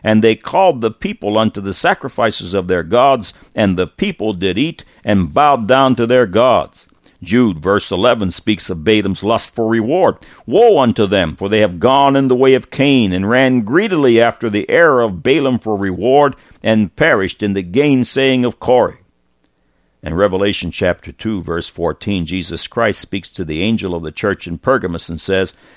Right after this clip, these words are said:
"But I have a few things against thee, because thou hast there them that hold the doctrine of Balaam, who taught Balak to cast a stumbling block before the children of Israel, to eat things sacrificed unto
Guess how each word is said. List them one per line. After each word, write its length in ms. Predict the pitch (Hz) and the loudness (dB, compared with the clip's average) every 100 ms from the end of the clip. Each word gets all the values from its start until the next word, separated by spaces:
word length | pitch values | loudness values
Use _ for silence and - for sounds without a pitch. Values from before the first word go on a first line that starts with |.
| _ | _
"But 140 | - 101 | -2 2
I 140 | 156 | 4
have 160 | 156 123 | 4 2
a 80 | 113 | -2
few 240 | 139 135 | -4 -6
things 320 | - 110 90 | -4 -4 -4
against 400 | 85 95 127 - | -4 -2 -2 -4
thee, 220 | 87 85 - _ _ _ - | -8 -10 -12 _ _ _ -8
because 400 | 87 95 98 82 | -6 -2 -2 0
thou 220 | 117 120 | 0 2
hast 340 | 120 117 - | 2 0 -2
there 280 | 101 110 120 | -2 0 0
them 360 | 98 107 117 110 | 0 0 0 -2
that 100 | 101 | -2
hold 340 | 104 117 107 | 0 0 -2
the 80 | 110 | -6
doctrine 540 | 95 117 117 - 120 | 0 0 0 -4 -6
of 160 | 107 82 | -4 -2
Balaam, 420 | 98 101 98 87 - _ _ | -2 -2 -2 -6 -12 _ _
who 120 | - 139 | -4 -2
taught 400 | - 156 110 104 | 0 0 0 0
Balak 560 | 185 120 85 - - - | 2 2 0 -4 -16 -12
to 100 | 101 | -6
cast 400 | - 127 117 - | 0 0 0 -4
a 60 | |
stumbling 580 | 110 - 180 196 123 95 | -6 -4 -2 0 -2 -2
block 260 | 95 92 - | 0 -2 -2
before 320 | 95 - 107 | -8 -4 -2
the 120 | 95 | -4
children 400 | - 185 175 127 | -4 -2 0 0
of 120 | 110 | 0
Israel, 480 | 120 110 120 123 120 - _ _ - | 0 0 -2 -2 -2 -8 _ _ -4
to 160 | 107 - | -4 -2
eat 200 | 208 - | -4 -2
things 340 | 143 113 175 | 0 0 0
sacrificed 760 | - 175 - 127 - 110 - | -2 -2 -4 -8 -2 -2 -2
unto 220 | 113 98 | -4 -4